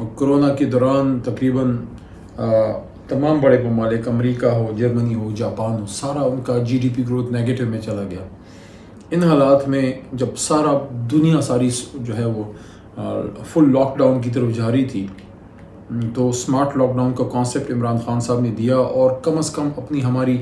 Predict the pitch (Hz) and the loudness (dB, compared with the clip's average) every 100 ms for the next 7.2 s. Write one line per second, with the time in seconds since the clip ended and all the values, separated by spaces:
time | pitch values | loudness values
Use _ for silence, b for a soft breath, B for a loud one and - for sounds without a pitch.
0 | B B B B B - - 127 123 120 | B B B B B -20 -12 -6 -4 -4
1 | 117 117 123 131 127 120 123 135 - 131 | -4 -4 0 0 0 0 0 0 2 0
2 | 120 127 113 117 110 - - 156 123 127 | 2 0 0 0 -2 -2 -2 -2 0 0
3 | - 156 - 139 135 131 127 113 107 104 | 0 0 2 2 2 2 2 0 -2 -2
4 | 123 117 - B B B B - 120 123 | -4 -4 -4 B B B B 0 2 2
5 | 127 123 143 123 - - - 131 120 139 | 2 4 4 2 -2 -6 -2 0 0 -2
6 | - 147 131 127 - - 127 135 123 131 | -2 -2 -2 -2 -8 0 2 2 0 -2
7 | 120 101 | -4 -4